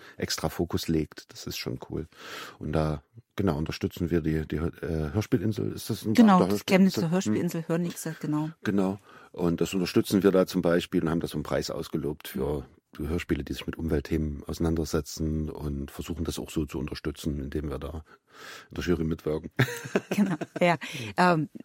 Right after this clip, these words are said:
Speaker 2: ich sehe gerade sozusagen, der Zeitschuh
Speaker 1: Oh.
Speaker 2: drückt gerade etwas. Ähm, bevor wir sozusagen hier weitermachen, gibt's auf jeden Fall erstmal Musik, würd ich sagen.
Speaker 1: Mhm.
Speaker 2: Und zwar,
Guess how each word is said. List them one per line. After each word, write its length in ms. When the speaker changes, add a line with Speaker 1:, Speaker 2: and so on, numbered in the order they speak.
Speaker 2:
ich 140
sehe 160
gerade 300
sozusagen, 380
der 160
Zeitschuh 1000
Speaker 1:
Oh. 100
Speaker 2:
drückt 400
gerade 400
etwas. 440
Ähm, 580
bevor 400
wir 100
sozusagen 520
hier 240
weitermachen, 580
gibt's 240
auf 140
jeden 160
Fall 200
erstmal 300
Musik, 460
würd 160
ich 80
sagen. 380
Speaker 1:
Mhm. 240
Speaker 2:
Und 140
zwar, 440